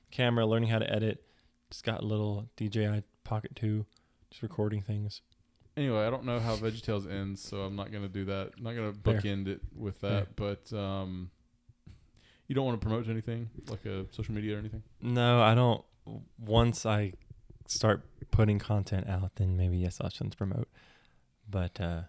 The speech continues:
Speaker 1: that's why I always try to change things to politics, so I'm thinking it's gonna be something like that. And what I wanna do at U N A too is just set up a table. You know, like, you know Steven Crowder, obviously.
Speaker 2: Yeah.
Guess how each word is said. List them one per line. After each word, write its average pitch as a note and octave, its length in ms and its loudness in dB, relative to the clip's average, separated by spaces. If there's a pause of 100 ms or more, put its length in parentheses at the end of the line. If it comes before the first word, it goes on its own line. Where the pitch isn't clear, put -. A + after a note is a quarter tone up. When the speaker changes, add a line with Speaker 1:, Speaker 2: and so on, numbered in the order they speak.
(100)
Speaker 1:
that's - 140 -4
why D3+ 100 6
I - 20 10
always D3 180 10
try D#3+ 100 6
to D3+ 60 8
change D3+ 280 4
things D3 140 4
to C3 60 4
politics, C3+ 520 2
so A#2 60 0
I'm A2+ 80 4
thinking C3 120 2
it's B2 100 -2
gonna A2 100 2
be G#2 100 0
something A#2+ 280 0
like G2+ 100 0
that. G#2 220 0
And C3 180 2
what D#3 120 8
I - 20 8
wanna G3 220 4
do F3+ 140 6
at D#3+ 60 4
U D#3+ 140 2
N D#3+ 80 4
A D#3+ 100 4
too G3 220 2
is D3+ 80 2
just D#3 160 -2
set D3+ 120 4
up D#3+ 100 0
a - 20 -4
table. D3 460 2 (280)
You - 160 -2
know, E3 120 6
like, D3+ 140 4 (120)
you C#3+ 100 0
know D#3+ 120 6
Steven A2+ 300 0
Crowder, A2 320 4
obviously. A2 400 0 (460)
Speaker 2:
Yeah. - 120 -12